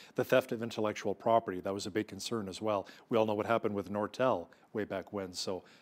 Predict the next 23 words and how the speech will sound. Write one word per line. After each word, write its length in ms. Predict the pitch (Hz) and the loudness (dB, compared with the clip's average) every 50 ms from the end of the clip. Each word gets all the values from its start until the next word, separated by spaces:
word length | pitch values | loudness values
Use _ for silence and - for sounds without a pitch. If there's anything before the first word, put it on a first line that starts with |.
| _ _ _ - | _ _ _ -14
I 40 | 101 | -12
can 140 | - 104 | -10 -6
see 160 | - - 120 110 | -4 0 2 2
why 160 | 104 104 98 | 4 2 2
the, 160 | - 98 92 - - - | 2 -2 -6 -6 -12 -8
the 100 | - 107 | -8 -2
government 320 | - 113 107 98 107 98 101 | 0 0 0 0 -2 -4 -4
is 160 | 92 - - | -6 -6 -6
really 140 | 110 101 - | -6 -8 -8
concerned 340 | - 95 - - 139 131 | -8 -8 -4 -2 -2 -2
about 220 | 113 98 95 90 - | -2 -4 -6 -6 -6
that. 180 | 92 90 85 - - - - - - - - - - | -6 -8 -8 -10 -14 -20 -20 -20 -20 -20 -6 4 6
Alberta 260 | 147 131 165 190 226 | 6 8 8 8 8
teachers 460 | 190 - - 190 185 - 233 185 - | 6 6 4 2 4 4 0 0 2
recently 300 | 185 185 - - 175 151 | 2 2 2 4 2 2
passed 360 | - - 147 151 160 151 - - | 4 6 8 8 8 6 6 2
a 60 | 139 | 4
vote 220 | 123 139 143 135 | 8 8 6 6
of 100 | 123 104 | 6 2
non-confidence 920 | 107 120 131 170 196 170 - - 156 160 175 - 170 170 190 202 196 - - | 4 4 6 6 4 2 6 8 8 8 8 6 4 4 4 2 2 2 0
regarding 380 | 127 110 131 123 120 123 139 - | 4 6 8 8 8 6 4 2
Education 640 | - 156 147 - 139 - - 208 302 277 - 240 185 131 | 2 2 2 2 0 0 2 4 4 4 4 4 4 4
Minister 520 | 113 101 104 101 - - 123 139 170 | 4 2 0 -2 0 2 2 2 2